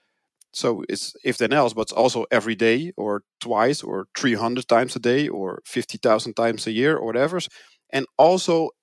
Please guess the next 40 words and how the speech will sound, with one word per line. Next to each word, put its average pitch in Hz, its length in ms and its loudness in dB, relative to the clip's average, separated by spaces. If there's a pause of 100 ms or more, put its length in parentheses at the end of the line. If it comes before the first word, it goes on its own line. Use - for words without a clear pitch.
the 110 180 -6
foundation 143 680 2
is 113 100 -4
kind 135 220 -2
of 123 40 -6
stable. 131 560 0
If 175 220 0
you 190 60 -6
can 156 320 0 (100)
put 196 140 0
it 170 100 4
on 139 140 2
a 127 40 2
whiteboard 170 720 2 (440)
and 127 300 0
you 127 160 -2
have 127 280 2
a 117 100 -2
clear 143 280 0
flow 196 460 4 (160)
with 127 200 -2
not 170 340 2
too 180 180 -4
much 165 540 0 (140)
breakouts, 135 800 4
uh, - 560 -6
this 120 160 -6
kind 123 280 2
of, 113 160 -2 (400)
"Okay, 107 180 0
but 98 240 -4
if 127 240 2
this 131 180 0
happened, 120 320 -2
then 120 120 0
you 117 80 -4
need 117 140 -8
to 123 60 -12
do 117 140 -8
that." 113 260 -4